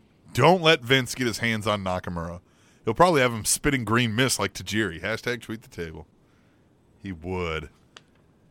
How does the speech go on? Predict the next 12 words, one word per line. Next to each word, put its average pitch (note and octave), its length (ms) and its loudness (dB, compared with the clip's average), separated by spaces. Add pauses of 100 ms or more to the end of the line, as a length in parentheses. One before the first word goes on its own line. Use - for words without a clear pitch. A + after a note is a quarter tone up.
(200)
He'd F#2 160 -4
have F#2 220 2
him E2 180 -8
fucking E2+ 520 -4
spitting - 600 -6
a F2 60 -8
green F2 420 -6
mist F2 400 -6
or F2 40 -18
some E2+ 240 -12
stupid F2 320 -12
shit. E2+ 400 -10